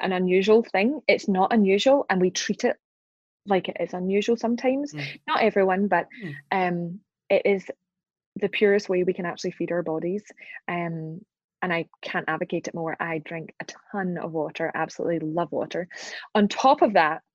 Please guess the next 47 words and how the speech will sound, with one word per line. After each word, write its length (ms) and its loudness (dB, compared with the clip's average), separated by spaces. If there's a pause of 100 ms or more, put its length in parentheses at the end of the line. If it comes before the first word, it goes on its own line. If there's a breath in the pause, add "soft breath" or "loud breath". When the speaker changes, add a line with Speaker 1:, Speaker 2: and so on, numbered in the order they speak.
(200)
Speaker 1:
I 120 -12
wish 180 -8
I 40 -10
could 160 -8
remember 380 -4
the 120 0
name 340 2
of 140 -2
it. 140 0 (500 loud breath)
I 80 6
was 140 2
just 280 2
in 100 0
Mexico, 540 0
the 80 -2
most 220 0
incredible 640 4
root 320 2
vegetable 480 2
that 120 0
looks 220 0
like 140 -4
a 60 -6
potato. 640 2 (480)
Do 80 -8
Speaker 2:
Is 60 -4
Speaker 1:
you 60 -2
Speaker 2:
that 60 4
Speaker 1:
by 20 2
Speaker 2:
yucca? 180 -4
Speaker 1:
chance 260 -8
know? 220 6
Speaker 2:
Is 80 6
that 100 -10
yucca? 340 -4
Speaker 1:
Yes. 600 6 (400 loud breath)
Uh-huh. 240 6
And 100 2
you, 180 4
and 120 2
you 80 6
peel 240 -8
it, 120 0
and 100 -4
then 100 -2
it's 160 -12
just 160 -6